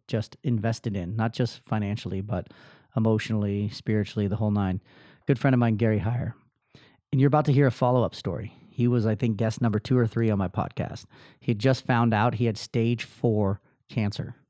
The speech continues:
Stage four colon and rectal cancer that had gone into his liver and his lymph nodes as a forty-one-year-old male two days before fucking Christmas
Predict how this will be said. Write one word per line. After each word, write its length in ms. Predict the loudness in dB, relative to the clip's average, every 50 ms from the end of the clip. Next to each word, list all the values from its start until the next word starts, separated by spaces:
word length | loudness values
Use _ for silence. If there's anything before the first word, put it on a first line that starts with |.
| _ _ _ _ _ _ _ _ _ _ _ -20
Stage 440 | -4 0 2 4 4 4 2 0 -4
four 360 | -4 0 2 2 4 2 2
colon 540 | 0 -4 -2 0 2 4 6 6 6 6 4
and 220 | 4 2 2 4
rectal 320 | 2 2 2 2 0 0
cancer 360 | 0 0 0 0 0 0 0 0
that 140 | 0 0
had 160 | 0 0 0 2
gone 280 | 2 4 4 4 4
into 340 | 4 4 4 4 6 6 6
his 140 | 4 4 2
liver 320 | 2 2 2 2 2 0
and 180 | 0 0 0 0
his 160 | 0 0 2
lymph 200 | 0 0 2 2
nodes 320 | 0 0 0 0 -2 -6 -10 -16 -20 -10 -4 -2
as 120 | 0 0
a 40 | 0
forty-one-year-old 1080 | -2 -2 0 2 4 6 6 6 6 6 6 6 4 4 4 4 4 4 4 2 2
male 340 | 2 2 2 2 2 0 -2 -4 -10 -20 -20 -20 _ _ _ _ _ -20 _ _ -10
two 380 | 0 4 6 8 8 8 8 6
days 500 | 4 2 2 4 6 6 6 6 4 2
before 300 | 0 -2 -2 -2 -2 -2
fucking 500 | -4 -4 -2 -2 -2 0 2 0 0 0
Christmas 540 | 0 -2 -2 -2 -2 -2 -2 -4 -6 -10